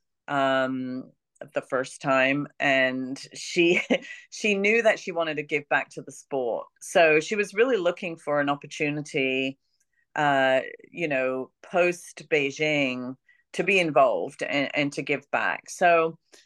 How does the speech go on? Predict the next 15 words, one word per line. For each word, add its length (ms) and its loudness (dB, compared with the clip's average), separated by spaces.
I 40 -12
mean, 160 -2
it 80 0
happened 460 -4
pretty 280 -2
quickly. 800 -2
And, 640 -2
you 120 -6
know, 160 2
before 320 0
you 120 4
know 240 4
it, 140 2
she's 440 -6
our 540 0